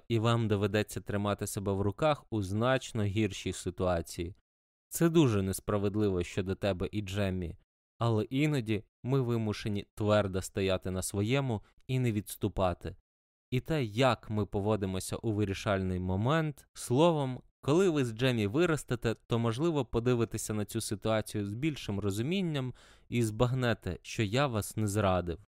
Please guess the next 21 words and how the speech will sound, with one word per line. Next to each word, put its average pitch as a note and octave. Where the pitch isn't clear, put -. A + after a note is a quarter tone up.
Оця F#3
справа, C3+
справа C3
Тома B2+
Робінсона, A2+
зачіпає C3
саму D3+
сутність -
людської B2
совісті. G#2+
Скауте, F#2+
я A2+
не D3+
зміг C#3+
би F#2+
ходити G#2+
до F#2+
церкви G#2
і G2
молитися G#2+
Богу, G#2+